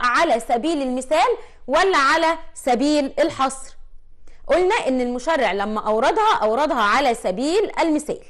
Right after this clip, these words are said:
طيب، يعني لو عندي أي ورقة تجارية كان فيها خصائص الأوراق التجارية الثلاثة دي، أقدر أقول عليها ورقة تجارية حتى لو ما كانتش إيه موجودة أو مذكورة ما بينهم.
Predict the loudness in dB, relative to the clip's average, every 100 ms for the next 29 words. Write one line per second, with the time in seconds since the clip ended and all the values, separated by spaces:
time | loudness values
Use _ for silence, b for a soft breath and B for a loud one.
0 | -20 -20 b b b b b b 0 0
1 | 2 2 2 0 2 4 4 2 0 -4
2 | -10 -10 0 2 2 0 -8 -4 2 4
3 | 4 2 -4 2 4 4 4 0 -2 -8
4 | -2 0 0 -2 -4 -4 2 2 2 -2
5 | -6 -6 -2 0 2 0 0 -6 -2 2
6 | 2 2 -2 -4 -4 0 2 0 -2 0
7 | 0 0 B B 2 4 4 2 2 0
8 | 0 2 2 2 0 -2 0 0 0 -2
9 | -2 0 2 2 0 -2 -2 -4 -4 -4
10 | -2 -2 -4 B B 2 2 2 2 2
11 | 2 2 0 -4 0 2 0 0 -4 -2
12 | -4 -10